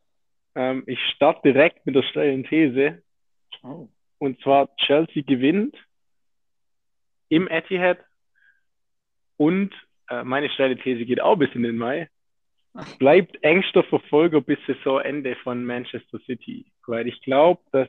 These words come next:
Speaker 1: Liverpool, die sind ja grad einen Punkt hinten dran, ein Spiel weniger, aber die werden über den Januar,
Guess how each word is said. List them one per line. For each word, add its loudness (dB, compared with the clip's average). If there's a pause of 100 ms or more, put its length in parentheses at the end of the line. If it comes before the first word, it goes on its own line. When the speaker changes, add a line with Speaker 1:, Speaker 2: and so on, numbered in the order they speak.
(160)
Speaker 1:
Liverpool, 0
die -4
sind -6
ja -2
grad -2
einen -2
Punkt -4
hinten -4
dran, 0
ein -2
Spiel -4
weniger, 2
aber 0 (760)
die 2
werden 6
über 4
den 4
Januar, 6